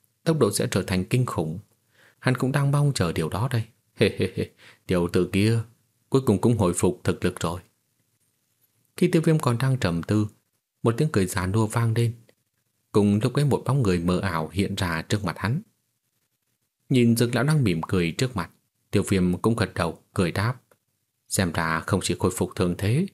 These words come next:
còn có chút tiến bộ nữa nhỉ. Nhìn vào đôi mắt đen nháy lấp lánh ánh sáng của Tiêu Viêm, Dược Lão khẽ nhíu mày, có phần kinh ngạc. Ông đã biết chuyện thực lực của Tiêu Viêm từng bùng nổ dưới lòng đất.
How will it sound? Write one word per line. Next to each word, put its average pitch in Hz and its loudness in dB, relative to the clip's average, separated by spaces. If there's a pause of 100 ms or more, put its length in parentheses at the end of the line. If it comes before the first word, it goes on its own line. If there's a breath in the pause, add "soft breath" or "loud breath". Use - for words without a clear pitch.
(240 soft breath)
còn 101 2
có 113 0
chút 135 -4
tiến 151 2
bộ 92 2
nữa 110 2
nhỉ. 90 -4 (1500)
Nhìn 127 4
vào 123 2
đôi 127 2
mắt 175 0
đen 117 2
nháy 113 2
lấp 165 -2
lánh 131 2
ánh 127 0
sáng 143 0
của 127 -2
Tiêu 87 0
Viêm, 90 -2 (640 soft breath)
Dược 110 2
Lão 110 2
khẽ 113 0
nhíu 151 4
mày, 104 0 (220)
có 170 0
phần 110 2
kinh 147 2
ngạc. 95 -2 (680)
Ông 113 2
đã 117 4
biết 147 -2
chuyện 95 2
thực 98 -4
lực 95 0
của 90 -2
Tiêu 90 0
Viêm 90 2
từng 98 0
bùng 98 2
nổ 80 -2
dưới - -2
lòng 78 -4
đất. 131 -2